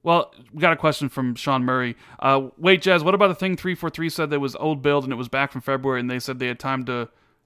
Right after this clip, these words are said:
time to work and fix it?" Um, that was the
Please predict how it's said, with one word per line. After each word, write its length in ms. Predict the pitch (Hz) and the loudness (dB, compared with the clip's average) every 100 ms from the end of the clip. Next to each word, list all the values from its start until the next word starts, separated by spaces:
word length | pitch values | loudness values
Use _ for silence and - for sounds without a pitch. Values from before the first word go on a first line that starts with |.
| _ _ | _ _
time 220 | - 143 | -4 0
to 60 | 135 | 0
work 240 | 123 139 | 0 -2
and 120 | 123 110 | -2 -6
fix 280 | 143 - | -6 -8
it?" 160 | 104 - _ _ _ _ _ _ | -10 -12 _ _ _ _ _ _
Um, 280 | - 131 131 | -2 0 2
that 180 | 165 165 | 2 2
was 200 | 175 147 | 0 0
the 260 | 151 139 | 0 0